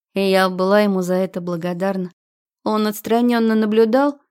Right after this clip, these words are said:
и наверняка делал какие-то свои выводы, которые мне потом не понравятся. Зато Эдику моего короткого ответа с лихвой хватило.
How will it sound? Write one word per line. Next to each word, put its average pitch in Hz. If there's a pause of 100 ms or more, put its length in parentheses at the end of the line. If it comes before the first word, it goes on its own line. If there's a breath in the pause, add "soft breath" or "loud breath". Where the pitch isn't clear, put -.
(140)
и 214
наверняка 220
делал 196
какие-то 202
свои 214
выводы, 196 (280)
которые 180
мне 202
потом 185
не 175
понравятся. 180 (680)
Зато 208
Эдику 214
моего 190
короткого 190
ответа 220
с -
лихвой 190
хватило. 208